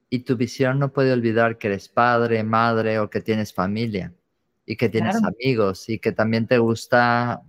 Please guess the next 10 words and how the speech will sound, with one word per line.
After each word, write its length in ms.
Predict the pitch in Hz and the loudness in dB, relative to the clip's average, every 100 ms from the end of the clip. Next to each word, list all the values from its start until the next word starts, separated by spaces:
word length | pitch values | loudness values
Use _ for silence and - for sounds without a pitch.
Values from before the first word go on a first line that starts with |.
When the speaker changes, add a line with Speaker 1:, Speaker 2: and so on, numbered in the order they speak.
| _ | _
Speaker 1:
jugar 300 | - 107 104 | -2 2 2
al 180 | 98 | 0
tenis, 460 | - 127 110 90 - | 0 0 2 -2 -4
o 140 | 107 | -6
que 140 | - 101 | -4 -4
te 160 | - | -2
gusta 840 | 104 107 - - 117 117 117 113 107 _ | -2 -2 -2 0 2 2 0 -2 -4 _
ver 200 | - 104 | 0 0
series, 580 | - 123 123 98 92 - | 2 2 4 2 0 -2
o 320 | 101 95 82 | 0 0 -2